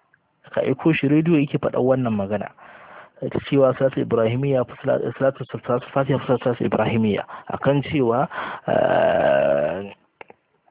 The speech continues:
maganganu da yawa ya faɗa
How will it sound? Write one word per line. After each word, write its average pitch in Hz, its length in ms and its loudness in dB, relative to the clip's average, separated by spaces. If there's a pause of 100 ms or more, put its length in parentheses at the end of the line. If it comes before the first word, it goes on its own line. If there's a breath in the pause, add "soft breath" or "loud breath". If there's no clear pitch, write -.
(1000)
maganganu 156 540 4
da 156 120 4
yawa 160 280 6 (960 loud breath)
ya - 80 2
faɗa - 240 2